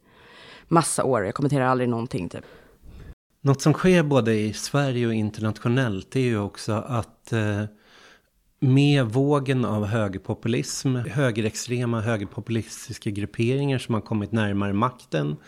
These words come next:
Speaker 2: kommit i regeringsställning eller till och med börjat bli största parti på högerkanten. Som i Sverige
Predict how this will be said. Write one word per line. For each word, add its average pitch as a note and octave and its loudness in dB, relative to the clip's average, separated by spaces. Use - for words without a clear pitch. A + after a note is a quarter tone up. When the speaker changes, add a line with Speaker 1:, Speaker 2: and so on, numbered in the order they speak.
Speaker 2:
kommit A#2+ 2
i A2+ 2
regeringsställning A2 2
eller G#2+ -2
till - -10
och G#2+ -4
med G2 -4
börjat G2 -4
bli G2+ -6
största - -4
parti C#3+ -4
på D3+ -4
högerkanten. B2+ -2
Som B2+ 4
i B2 4
Sverige B2 2